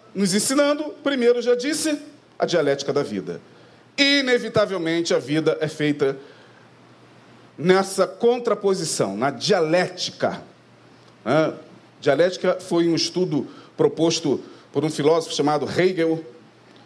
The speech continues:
Ele propôs a dialética, mostrando que as coisas acontecem de acordo com as contradições que ela mesma gera.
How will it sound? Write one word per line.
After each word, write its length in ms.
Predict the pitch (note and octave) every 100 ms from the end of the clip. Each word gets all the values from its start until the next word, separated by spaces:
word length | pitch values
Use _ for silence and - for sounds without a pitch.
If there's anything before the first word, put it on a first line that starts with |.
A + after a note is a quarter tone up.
| -
Ele 140 | C3+ D#3+
propôs 400 | D#3+ C#3+ D#3 D3
a 40 |
dialética, 800 | D3 D3 C3+ E3+ E3+ - F3+ E3+ - - - - -
mostrando 560 | C#3 C#3 - E3+ F3
que 500 | E3 E3+ F3 D3 A2+ - - - - - - - -
as 240 | D3+ -
coisas 500 | - A3 A#3+ E3+ D#3+
acontecem 720 | E3+ F3 D3+ - G3 G3 F#3+ F3
de 100 | E3+
acordo 460 | - F#3 G3+ G3
com 160 | G3 G3
as 140 | F#3+
contradições 920 | G3 F3+ F3 F3 F3 - E3+ F#3+ -
que 300 | - F#3 F#3+
ela 300 | G3 A3 G#3+
mesma 400 | F3 D#3+ F3+ F#3
gera. 440 | E3+ D3 B2+ A#2+